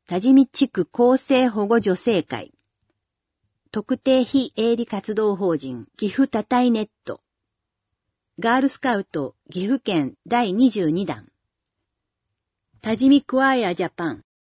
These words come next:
多治見少年少女合唱団とシニアコア。根本校区地域福祉協議会。ボーイスカウト、多治見第一弾。笠原ショッ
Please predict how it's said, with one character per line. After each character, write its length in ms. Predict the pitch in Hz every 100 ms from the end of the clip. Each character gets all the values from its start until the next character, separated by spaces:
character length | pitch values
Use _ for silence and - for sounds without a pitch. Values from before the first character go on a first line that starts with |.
| _
多 160 | 196 208
治 100 | 269
見 100 | 269
少 260 | 262 254
年 200 | 254 262
少 260 | 262 254 240
女 120 | 233
合 160 | 226 220
唱 280 | - 247
団 220 | 190 147 143
と 300 | - 127 -
シ 180 | - -
ニ 180 | 214 233
ア 80 | 214
コ 200 | - 165
ア。 100 | 110 _ _ _ _ _ _ _ _ _ _ _ _ _ _
根 100 | 226
本 280 | 262 294 294
校 240 | - 269
区 160 | 196 175
地 240 | - 247
域 220 | 233 185 135
福 180 | -
祉 180 | 214 -
協 200 | 214 180
議 160 | 170 160
会。 260 | 131 110 _ _ _ _ _ _ _ _ _ _ _ _ _
ボ 200 | 170 269
ー 60 | 285
イ 40 |
ス 140 | 277 -
カ 180 | 240 196
ウ 60 |
ト、 280 | - 127 - _ _
多 100 | 185
治 140 | 226
見 80 | 247
第 260 | 240 240 170
一 220 | - 220
弾。 180 | 135 107 _ _ _ _ _ _ _ _ _ _ _ _
笠 320 | - 226 302 285
原 220 | 226 190
シ 100 |
ョ 60 |
ッ 40 | 196